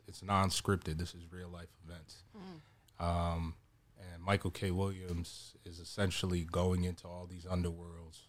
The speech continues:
Speaker 1: all these little, um, for those who don't know what a black market is, it's like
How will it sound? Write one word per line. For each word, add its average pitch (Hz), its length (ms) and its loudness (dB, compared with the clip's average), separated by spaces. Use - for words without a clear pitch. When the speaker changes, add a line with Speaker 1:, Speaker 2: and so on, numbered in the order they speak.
Speaker 1:
all 95 140 4
these 92 240 4
little, 90 320 -6
um, 78 520 0
for 98 120 2
those 98 200 10
who 95 100 6
don't 95 180 6
know 92 80 6
what 90 100 6
a 85 40 2
black 85 320 2
market 90 320 0
is, 82 260 -12
it's - 220 -16
like 80 400 -6